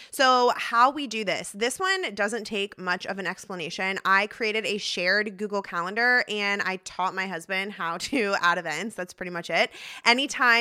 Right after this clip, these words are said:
one of us makes an appointment, a date with a friend, has a meeting, or anything like that, we add it to the shared Google Calendar so that the other person has a heads up in case we forget to verbally mention it to the other one.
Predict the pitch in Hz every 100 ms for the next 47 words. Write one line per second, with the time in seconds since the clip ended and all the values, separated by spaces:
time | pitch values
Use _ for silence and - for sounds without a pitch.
0 | 240 214 208 208 220 226 - 202 196 208
1 | - 208 196 - 180 214 254 262 - 214
2 | 208 175 185 185 - 285 277 277 269 269
3 | - - 233 202 196 254 269 262 254 254
4 | 196 190 - 214 247 254 226 220 190 185
5 | - 208 220 - 196 185 233 - 262 269
6 | - 202 202 208 196 190 196 - 170 202
7 | 254 311 349 - - - 262 254 262 -
8 | 220 269 269 214 - 233 233 226 226 208
9 | 214 196 - 175 185 - 220 214 196 208
10 | 214 - 220 208 190 - - 226 180 185
11 | 180 185 185 180 165 180 196 196 190 190
12 | 151 165 202 233 254